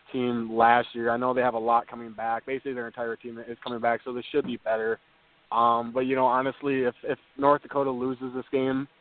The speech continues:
or if North Dakota wins this game and they only win it by, you know, two touchdowns, I'd be a lot more concerned about North Dakota than I would be impressed with Mississippi Valley State. It's just kind of a, a struggling program. They came to the Fargo Dome last year and was probably one of the worst teams I've seen come to the Fargo Dome,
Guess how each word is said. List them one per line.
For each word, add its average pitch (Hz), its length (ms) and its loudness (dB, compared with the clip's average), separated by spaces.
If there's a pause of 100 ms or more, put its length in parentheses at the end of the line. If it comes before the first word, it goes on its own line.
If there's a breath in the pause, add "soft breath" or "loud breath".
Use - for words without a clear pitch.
(340)
or 151 100 4
if 139 80 2
North 156 200 2
Dakota 147 200 -2
wins 131 260 -6
this 139 200 -6
game 139 360 -6
and 123 80 -10
they 120 100 -8
only 123 180 -6
win 117 180 -8
it 120 100 -10
by, 113 380 -4 (460 soft breath)
you 120 80 -14
know, 117 160 -2
two 139 180 -4
touchdowns, 123 540 2
I'd 120 120 4
be 120 300 -2 (140)
a 117 60 -4
lot 123 260 4
more 123 160 0
concerned 120 400 -8
about 110 180 -2
North 113 220 -6
Dakota 113 320 -4
than 113 100 -4
I 113 80 -2
would 110 180 -4
be 110 120 -8
impressed 107 320 -4
with 117 120 -12
Mississippi 117 440 -6
Valley 101 340 2
State. 107 320 2
It's 113 120 -2
just 117 160 2
kind 120 160 6
of 107 80 -2
a, 104 140 0 (300)
a 117 80 -2
struggling 131 380 2
program. 127 420 0
They 123 80 -8
came 135 220 -8
to 127 60 -8
the 120 120 -8
Fargo 120 240 -2
Dome 113 180 -10
last 110 300 -10
year 113 140 -6
and 110 120 -10
was 107 160 -10
probably 120 220 4
one 117 140 0
of 117 60 -4
the 110 60 -4
worst 113 240 0 (540)
teams 131 240 -2
I've 120 180 2
seen 127 200 -2
come 123 140 -2
to 117 40 -4
the 113 160 -4
Fargo 113 240 2
Dome, 110 300 -2